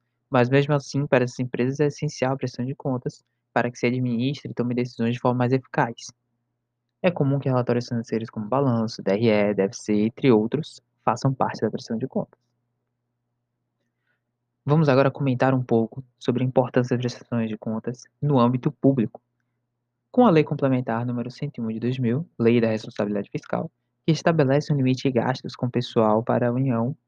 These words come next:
Estados e municípios. Essa lei tem como objetivo incentivar os gestores mais controle dos gastos e a diversificação dos investimentos. Complementando a Lei de Responsabilidade Fiscal, veio a Lei da Transparência,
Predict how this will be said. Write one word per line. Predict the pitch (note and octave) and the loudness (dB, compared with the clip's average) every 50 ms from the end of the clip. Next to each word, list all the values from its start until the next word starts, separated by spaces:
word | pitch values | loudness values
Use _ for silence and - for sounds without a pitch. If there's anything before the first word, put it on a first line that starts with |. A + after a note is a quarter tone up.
| _ _ - | _ _ -8
Estados | C3+ - - - G#2+ G2+ G2+ A#2+ C3 - - _ _ _ _ | -8 -6 -4 -4 -4 -4 -4 -6 -8 -10 -12 _ _ _ _
e | - A2+ | -6 -4
municípios. | A2+ A2+ B2 C#3 D#3 - - - - _ _ _ _ _ - _ _ _ _ _ _ | -2 -2 -2 -2 -2 -4 -6 -6 -6 _ _ _ _ _ -20 _ _ _ _ _ _
Essa | - E3 E3 - | -4 0 2 4
lei | C3+ C3+ C#3 C#3 | 4 4 4 2
tem | - C#3 | 0 -2
como | - C#3+ C3+ | -2 -2 -2
objetivo | B2+ B2+ B2 A#2+ A#2 - C3+ | 0 0 -2 -2 -2 -2 -2
incentivar | B2+ C3 B2+ - B2+ - - A2+ A2+ A2+ | -2 0 -2 -4 -6 -6 -4 -2 -2 0
os | A2+ A2+ | 0 -2
gestores | A#2+ A#2+ A#2+ - - G#2+ G#2+ A2+ A#2 | -2 -4 -6 -2 -2 0 0 0 0
mais | B2 B2 B2 B2 | -2 -4 -4 -2
controle | - - F#3 F#3 - - D#3 D#3 E3+ | 0 0 0 0 2 2 2 4 4
dos | F3 F3+ | 4 4
gastos | F3 D#3 C#3+ B2+ B2 B2+ - _ - - - _ _ _ | 6 4 4 4 2 -2 -4 _ -20 -20 -20 _ _ _
e | B2 A#2 | 0 0
a | A2+ | 0
diversificação | A2+ A#2+ A#2 A#2+ A#2+ - - - C3+ C3 - - A2+ A2 | 0 0 -2 -2 -2 -4 -4 -2 -2 -2 -2 -4 -4 -4
dos | A2 A2 A#2+ | -2 -4 -4
investimentos. | B2 A#2+ A#2 B2 - - E3 B2+ - - - _ _ _ _ _ _ _ _ _ _ _ _ _ _ _ _ _ _ _ _ _ | -2 -2 -2 -4 -4 -6 -6 -6 -6 -10 -16 _ _ _ _ _ _ _ _ _ _ _ _ _ _ _ _ _ _ _ _ _
Complementando | _ - F3+ F3 F#3 A3+ A#3+ A#3 F#3 D#3 - - C3+ C3+ B2 B2+ B2+ C3 C#3+ - _ _ _ _ _ _ _ _ _ _ | _ 2 2 4 6 6 6 6 4 4 2 2 2 2 2 2 0 -2 -2 -6 _ _ _ _ _ _ _ _ _ _
a | - C3 | 0 2
Lei | B2 A#2+ A#2 A#2 | 2 2 2 2
de | A#2+ | 0
Responsabilidade | A#2 A#2 - B2+ B2 A#2+ A2+ A2 A2 G#2+ - | -2 -4 -6 -4 -2 -2 0 0 -2 -2 -4
Fiscal, | - - - - A#2+ C3+ C#3+ C#3 B2+ | -8 -8 -4 0 0 0 0 -2 0
veio | B2 B2+ C3+ D#3+ D#3+ | 0 2 2 4 2
a | D3 | 2
Lei | B2+ B2+ C3 | 2 2 2
da | C#3 C#3+ C3+ | 0 0 -2
Transparência, | - D3+ C#3+ C3 - E3+ D#3 B2+ A#2+ B2 C3 - - A#2 B2 | -2 -4 -6 -4 -2 -2 -2 0 -2 -2 -4 -4 -8 -10 -10